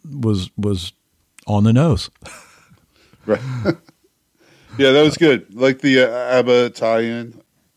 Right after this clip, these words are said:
Speaker 2: Um, as I said before, I don't think Mjolnir is, is coming back. Um,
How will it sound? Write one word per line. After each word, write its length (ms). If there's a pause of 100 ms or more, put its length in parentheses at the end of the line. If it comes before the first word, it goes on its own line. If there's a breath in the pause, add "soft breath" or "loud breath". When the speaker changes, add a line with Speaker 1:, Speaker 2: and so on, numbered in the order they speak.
(260)
Speaker 2:
Um, 380
as 180
I 20
said 160
before, 260
I 40
don't 120
think 200
Mjolnir 580
is, 300
is 280
coming 340
back. 440 (800 soft breath)
Um, 400